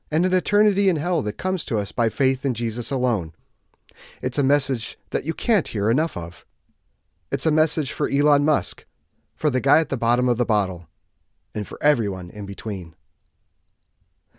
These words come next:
So if you like what you hear today, you can subscribe to the podcast on your phone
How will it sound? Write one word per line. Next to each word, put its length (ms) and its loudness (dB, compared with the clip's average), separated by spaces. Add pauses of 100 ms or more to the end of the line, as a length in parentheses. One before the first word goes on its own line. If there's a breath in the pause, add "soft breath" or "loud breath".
So 160 2
if 100 0
you 80 4
like 220 6
what 120 0
you 60 4
hear 220 6
today, 420 2 (180)
you 120 0
can 100 2
subscribe 520 4
to 60 -2
the 80 0
podcast 560 2
on 120 4
your 80 2
phone 360 0